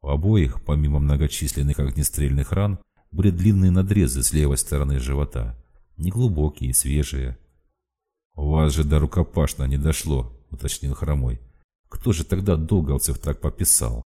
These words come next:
Вместо ответа проводивший обыск сталкер поднял руку.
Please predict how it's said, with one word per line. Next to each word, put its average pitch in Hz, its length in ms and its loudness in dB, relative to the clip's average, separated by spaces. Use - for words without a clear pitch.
Вместо 85 500 2
ответа 80 500 -2
проводивший 80 800 0
обыск 76 400 -2
сталкер - 480 -2
поднял 73 460 0
руку. 65 400 -6